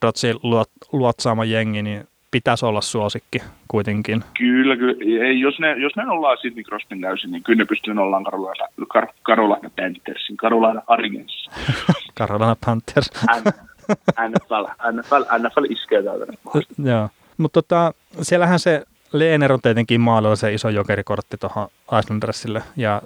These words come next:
Speaker 1: se oli iso syy siihen, minkä takia ne esimerkiksi Crosbyn nollas. Et ei ollut Crosbylta huippusarja niinku missään nimessä, mutta Lehner oli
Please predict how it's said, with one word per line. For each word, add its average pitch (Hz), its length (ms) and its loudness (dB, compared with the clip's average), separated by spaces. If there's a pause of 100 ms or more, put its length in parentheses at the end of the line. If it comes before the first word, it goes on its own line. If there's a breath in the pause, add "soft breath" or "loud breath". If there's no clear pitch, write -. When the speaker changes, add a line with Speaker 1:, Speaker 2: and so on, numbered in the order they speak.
(100)
Speaker 1:
se - 140 0
oli 117 160 6
iso 113 220 4
syy 104 300 0
siihen, 107 300 -4
minkä 104 180 -2
takia 104 280 -2
ne 107 120 -2
esimerkiksi 107 480 -6
Crosbyn 104 460 0
nollas. 101 480 -2 (380)
Et 110 160 -4 (300)
ei 127 80 2
ollut 139 160 4
Crosbylta 127 440 2
huippusarja 113 640 2 (340)
niinku 113 200 0
missään 113 400 2
nimessä, 107 360 0
mutta 104 360 0 (540 loud breath)
Lehner 123 500 2
oli 110 340 -2